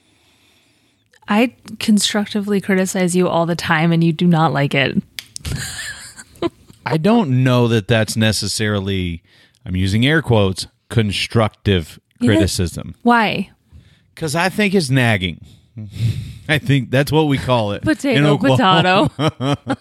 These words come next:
Speaker 2: <laughs> Don't make fun of how I used to talk when I was a kid, please.
Speaker 1: <laughs> No, that's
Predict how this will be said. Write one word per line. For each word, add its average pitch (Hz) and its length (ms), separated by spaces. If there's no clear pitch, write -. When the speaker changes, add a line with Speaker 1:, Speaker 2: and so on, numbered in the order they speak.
Speaker 2:
<laughs> - 1040
Don't 135 160
make 87 100
fun 90 240
of 87 80
how 87 140
I 87 60
used 87 220
to 90 80
talk 87 280
when 90 80
I 87 80
was - 140
a - 40
kid, 95 140
please. 220 300
Speaker 1:
<laughs> - 20
No, 214 380
that's 185 340